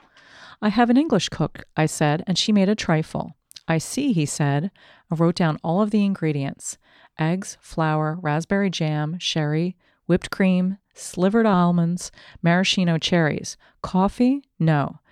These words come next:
"Nothing to drink after dinner?" "Yes, champagne," I said, "one glass, and several cigarettes," I added, assuming that that was what he had probably been trying to get me to admit all along. It didn't seem to interest him.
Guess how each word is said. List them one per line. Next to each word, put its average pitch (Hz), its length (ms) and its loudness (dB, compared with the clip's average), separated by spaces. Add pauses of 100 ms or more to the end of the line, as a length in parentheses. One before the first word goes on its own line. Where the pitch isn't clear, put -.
(340)
"Nothing 196 300 2
to 190 100 -4
drink 196 340 2
after 160 320 0
dinner?" 262 420 2 (420)
"Yes, 185 440 2
champagne," 208 560 2
I 170 80 4
said, 147 340 0
"one 170 220 2
glass, 170 560 -2
and 170 160 0
several 180 360 2
cigarettes," - 760 -4 (100)
I 160 120 0
added, 156 500 -2
assuming 196 460 2
that 156 180 0
that 190 240 2
was 185 200 -2
what 151 160 0
he 160 100 -6
had 151 120 -2
probably 156 500 0 (100)
been 160 160 -2
trying 165 260 -2
to 156 80 -4
get - 180 -2
me 160 160 -2
to - 160 -4
admit 170 340 2
all 147 220 -2
along. 151 500 -2 (920)
It 196 80 0
didn't - 360 2
seem 233 240 4
to - 140 -2
interest 202 360 2
him. 156 280 -6